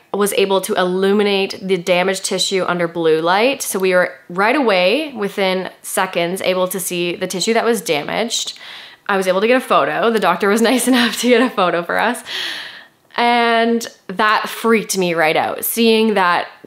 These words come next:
confirmed I had damaged the tissue on my eye <clears throat> and being so, so close to millimeters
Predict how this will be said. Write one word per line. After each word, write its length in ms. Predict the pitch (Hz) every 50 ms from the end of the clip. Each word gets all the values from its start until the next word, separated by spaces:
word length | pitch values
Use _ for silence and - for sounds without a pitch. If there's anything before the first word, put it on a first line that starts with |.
| -
confirmed 680 | - 226 226 220 - - 233 233 233 240 240 240 233
I 180 | - - 185 185
had 340 | 180 175 180 175 175 170 170
damaged 440 | 214 196 185 185 190 185 180 - -
the 60 | 180
tissue 340 | 180 - 185 175 - 202 180
on 160 | 160 170 175
my 180 | 170 165 -
eye 420 | - 180 180 175 175 180 180 180 175 - _ _ _ _ _ _ _ _ _ _ _ _ _ _ - - _ -
<clears throat> 440 | - 330 349 349 330 277 214 190 - -
and 200 | - 233 226 208
being 260 | 226 220 214 214 208
so, 640 | 208 - - 240 226 220 220 220 226 233 - - -
so 460 | - - - - 240 226 214 226 226
close 720 | - - - 214 202 180 165 156 151 185 - - - - - - - - - - - _ -
to 540 | - - 226 202 185 180 170 175 175 - - - - _ _ _ _ _ _ _ _ _ _ _ _ _ _ _ _ _ _ _ _ _ _ _ -
millimeters 920 | 220 226 269 302 359 370 302 214 175 147 98 85 - 220 - - - -